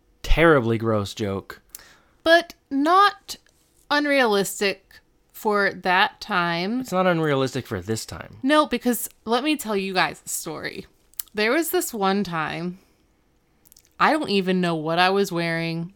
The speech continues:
Speaker 2: or how my hair was or anything. But Alden's dad, <laughs> his father, said to him in front of me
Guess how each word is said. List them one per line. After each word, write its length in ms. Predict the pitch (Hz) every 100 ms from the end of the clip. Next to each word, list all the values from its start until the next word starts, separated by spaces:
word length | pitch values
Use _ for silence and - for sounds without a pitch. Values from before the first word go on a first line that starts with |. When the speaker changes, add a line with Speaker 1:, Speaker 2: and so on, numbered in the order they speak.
| -
Speaker 2:
or 120 | 185
how 240 | - 160
my 180 | 180 220
hair 320 | 208 185 180
was 580 | 180 180 170 170 170 165 -
or 140 | 180 -
anything. 800 | 190 208 185 - - - - 175 _ _ - - _
But 120 | - _
Alden's 520 | 277 359 415 415 381 -
dad, 680 | - 214 170 151 156 185 - - - _ - _ _ _ _ _ _ _ -
<laughs> 280 | - _ -
his 340 | 330 403 -
father, 1040 | - - 302 320 330 214 160 - - 202 - _ _ _ _ _ _ _ _ _ _ _ _ _ _ _ _ _ _ _
said 440 | - - 269 311 -
to 160 | 330
him 560 | 262 190 151 156 - 196 _ _ _ _ _ _ _ - -
in 200 | 285 311
front 300 | 320 311 339
of 140 | 302
me 560 | 302 285 185 135 190